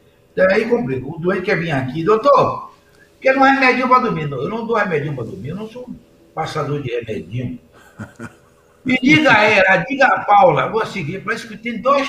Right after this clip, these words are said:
tipos de doutor. Tem um doutor e tem um médico. O médico ouve a paciente,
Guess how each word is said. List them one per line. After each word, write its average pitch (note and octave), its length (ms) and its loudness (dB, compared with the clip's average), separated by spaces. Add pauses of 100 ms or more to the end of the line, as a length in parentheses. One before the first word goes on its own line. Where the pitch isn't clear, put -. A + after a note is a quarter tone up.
tipos B3+ 240 -8
de A#3 100 -8
doutor. G#3+ 480 0
Tem A#3 80 -8
um B3+ 200 -6
doutor A#3 960 4
e A#3 100 -10
tem B3 140 -10
um B3+ 160 -4
médico. E3+ 600 -4 (520)
O A#3+ 160 -8
médico F3 720 -2 (300)
ouve A3+ 380 4
a C#3+ 280 -4
paciente, A#2+ 840 -8